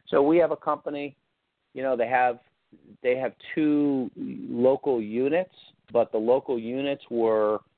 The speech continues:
bootstrapped. They were, they made a lot of mistakes. They built it differently. They've been around for fifteen years. They're local institutions. Their sales numbers are really, really, really high, um,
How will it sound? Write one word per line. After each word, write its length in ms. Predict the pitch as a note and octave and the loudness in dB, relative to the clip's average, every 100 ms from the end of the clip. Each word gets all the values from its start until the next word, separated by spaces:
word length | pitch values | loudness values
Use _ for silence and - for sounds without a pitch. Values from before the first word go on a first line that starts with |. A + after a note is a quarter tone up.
| - F#2+ A#2 | -20 -8 0
bootstrapped. 760 | B2+ C#3 - - D#3 D3+ D3+ - _ _ _ _ F#2+ | 0 0 -6 0 2 2 -2 -4 _ _ _ _ -10
They 320 | G#2+ G#2+ G#2+ | -6 -6 -6
were, 520 | G#2+ G#2 G2+ G2 G2+ G#2+ | -6 -4 -2 -2 -2 -4
they 100 | G2+ | -4
made 140 | A#2 | 0
a 60 | A#2 | 2
lot 180 | A#2 A#2 | 0 -2
of 60 | |
mistakes. 680 | A2 - - C3 C3 B2+ A#2+ - | -8 -8 0 2 4 2 -2 -8
They 100 | E2+ | -2
built 300 | A#2+ A#2+ A#2 | 0 0 -2
it 140 | - | -4
differently. 600 | C3+ - C#3 C3 B2+ B2+ | -4 -2 -4 -2 -2 0
They've 140 | G#2+ D2 | -2 -2
been 120 | F2 | 0
around 300 | G2 A#2+ - | 2 2 0
for 80 | C3 - | -8 -6
fifteen 440 | C3+ - C#3 B2 | -6 -4 -6 -4
years. 440 | B2 B2 B2 B2 - _ _ | -2 0 2 0 -2 _ _
They're 160 | B2+ C3+ | 2 2
local 400 | A#2 B2 B2 C3 | 4 0 0 -6
institutions. 960 | A#2+ B2 - - - C3 - C3+ C3 C3 _ _ - | -8 -10 -12 -10 -6 -6 -6 -8 -8 -10 _ _ 0
Their 160 | D3+ - | 0 0
sales 260 | D#3 D#3 D3+ | 0 0 0
numbers 320 | C3 B2+ C3 | -2 -2 0
are 180 | C3 B2+ | 0 2
really, 300 | C3 C#3 C3+ | 2 4 2
really, 300 | B2+ B2+ B2+ | 0 0 0
really 320 | A#2+ A#2+ B2+ | 0 0 0
high, 360 | B2+ D3+ C#3+ - _ _ _ - | 0 -2 -2 -6 _ _ _ -6
um, 480 | G#2+ A2 G#2+ G#2+ | -2 0 0 -6